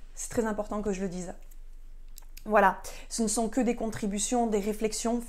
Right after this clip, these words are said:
euh, entendront, euh, ceux qui souhaitent écouter. Voilà. Euh, donc, la première, euh, piste de réflexion que je, je, je, je souhaitais partager, j'ai observé et j'ai écouté,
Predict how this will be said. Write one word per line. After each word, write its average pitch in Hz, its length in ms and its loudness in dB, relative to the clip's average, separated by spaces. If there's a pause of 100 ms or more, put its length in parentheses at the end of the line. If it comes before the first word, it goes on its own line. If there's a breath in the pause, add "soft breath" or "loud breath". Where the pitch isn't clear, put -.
(540 loud breath)
euh, 185 760 0 (300)
entendront, 220 640 4 (160)
euh, 190 240 6
ceux 247 200 2
qui 220 140 -2
souhaitent 214 480 0
écouter. 202 480 -2 (560 loud breath)
Voilà. 202 300 6 (520 loud breath)
Euh, 220 600 8
donc, 220 460 4 (1160)
la 226 200 12
première, 262 520 8
euh, 196 200 6
piste 233 260 0
de 226 80 4
réflexion 214 480 2
que 226 160 -2
je, 190 380 0
je, 185 220 -4
je, 180 200 -6
je 196 140 -2
souhaitais 226 320 0
partager, 214 580 0 (3000 soft breath)
j'ai 208 220 8
observé 254 460 6
et - 20 6
j'ai 220 160 2
écouté, 247 600 2